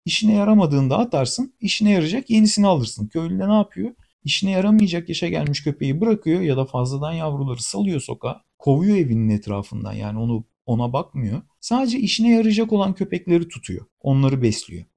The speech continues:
İşte şimdi bu saydığım bütün bu sebeplerle bizde, bizim ülkemizde sokaklarda kontrolsüz üreyen köpek nüfusu var. Ve bu nüfus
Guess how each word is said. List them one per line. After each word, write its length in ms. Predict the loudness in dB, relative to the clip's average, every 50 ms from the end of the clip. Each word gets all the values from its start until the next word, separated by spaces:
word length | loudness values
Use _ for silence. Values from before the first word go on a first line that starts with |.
| _ _ _ -6
İşte 260 | -6 -6 -4 -2 -4
şimdi 340 | -4 0 2 2 2 4 4
bu 80 | 0 0
saydığım 540 | 0 0 0 2 2 2 4 4 4 4
bütün 260 | 4 0 -2 0 2 2
bu 60 | 2
sebeplerle 800 | 0 -2 -4 -4 -4 -4 -2 0 0 0 0 -2 -4 -4 -6 -6 -4
bizde, 440 | -4 -4 -4 -4 -4 -2 -2 -2
bizim 260 | -2 -2 2 2 2 2
ülkemizde 580 | 2 0 -2 0 0 0 0 -2 -2 -4 -4
sokaklarda 800 | -4 -4 -6 -4 -2 -4 -4 -2 -4 -2 -2 -2 -2 -4 -6 -8 _ _ _ _ _
kontrolsüz 800 | -2 0 0 0 0 -2 -2 -2 -2 -2 -2 -2 -2 -2 -2 -2 -2
üreyen 440 | -2 0 0 0 0 0 -2 -2 -2
köpek 320 | -2 -4 0 0 0 0
nüfusu 440 | 0 -4 -2 -2 -4 -6 -4 -4 -4
var. 200 | -4 -4 -6 -8 _ _ -12
Ve 240 | -2 -2 -2 0 0
bu 100 | -2 2
nüfus 400 | 2 2 4 4 2 0 0 -6